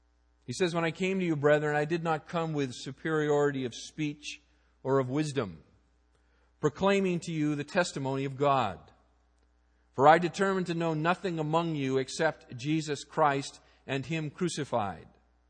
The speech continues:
And I was with you in weakness and in fear and in much trembling." And my messing-, message and my preaching were not in persuasive words of wisdom, but in demonstration of the Spirit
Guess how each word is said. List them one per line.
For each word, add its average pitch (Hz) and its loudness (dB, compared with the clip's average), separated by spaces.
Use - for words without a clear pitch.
And 131 0
I 147 6
was 151 2
with 185 6
you 175 0
in 143 -2
weakness 156 -6
and 127 -4
in 135 0
fear 143 0
and 123 -6
in 135 -2
much 151 0
trembling." 127 -6
And 147 0
my 160 4
messing-, 175 0
message 175 0
and 147 -4
my 143 0
preaching 190 -4
were 147 0
not 165 2
in 170 -2
persuasive 165 -2
words 147 0
of 135 -4
wisdom, 131 -4
but 143 4
in 151 0
demonstration 165 0
of 143 -4
the 143 -2
Spirit 160 0